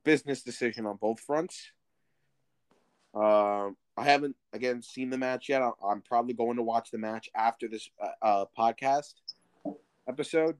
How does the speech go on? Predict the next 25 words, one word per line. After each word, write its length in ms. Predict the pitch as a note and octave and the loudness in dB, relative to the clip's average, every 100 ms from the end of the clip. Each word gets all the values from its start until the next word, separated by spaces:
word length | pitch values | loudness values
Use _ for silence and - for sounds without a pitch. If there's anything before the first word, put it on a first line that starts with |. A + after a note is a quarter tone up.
| - | 0
But, 280 | A#2+ A#2 - _ _ _ _ _ _ _ _ _ D2 | 4 2 0 _ _ _ _ _ _ _ _ _ -10
yeah, 340 | D#2 B2+ A#2 F2+ | -2 0 0 -2
I 40 | |
mean, 260 | G#2 G#2+ G#2 - - | -6 -6 -8 -12 -14
congratulations 800 | A#2+ A#2 B2+ B2+ B2 A#2+ A#2 - | -4 2 2 2 0 0 -6 -14
to 80 | |
Kenny 240 | - - G#2+ | -6 -2 -2
Omega 360 | G#2 G#2+ B2+ | 0 0 2
on 80 | G2 | 0
becoming 320 | F#2+ F#2+ G#2 | -2 -10 -8
the 100 | G2+ | -6
Impact 340 | G#2 - G#2 - | -6 -2 -2 -2
World 300 | G2 G2+ G2 - | 0 2 2 -2
Champion. 720 | - - G#2 A2+ F#2+ F2+ E2+ _ _ _ _ _ _ _ _ _ | -10 -4 -2 -2 -4 -6 -10 _ _ _ _ _ _ _ _ _
Um, 680 | F#2+ G2 G2 F#2+ F#2+ F#2+ F2+ - _ - - - | 0 4 4 4 0 -2 -6 -12 _ -20 -20 -4
I 80 | A2 | 2
mean, 220 | A#2 A#2+ - | 6 6 6
I 100 | E3+ | 4
think 220 | E3+ E3 | 4 0
it's 140 | B2 | -2
great 320 | - A#2+ C3+ - | 0 2 2 0
that 120 | A2+ | -4
Kenny 280 | - A#2 A2+ | -2 -2 -4
can 200 | A#2+ A#2 | -6 -2
work 300 | A#2 A#2 | 0 0